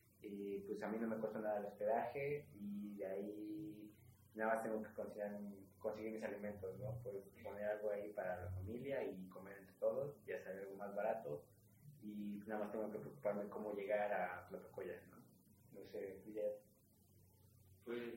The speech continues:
Speaker 2: para esa parte del dinero y todo,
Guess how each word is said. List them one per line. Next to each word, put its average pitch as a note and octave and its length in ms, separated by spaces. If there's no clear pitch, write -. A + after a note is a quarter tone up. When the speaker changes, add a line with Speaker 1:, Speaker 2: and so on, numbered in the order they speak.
Speaker 2:
para A2 540
esa C3+ 300
parte D3 580
del G#2+ 800
dinero G#2+ 400
y A#2 100
todo, B2 280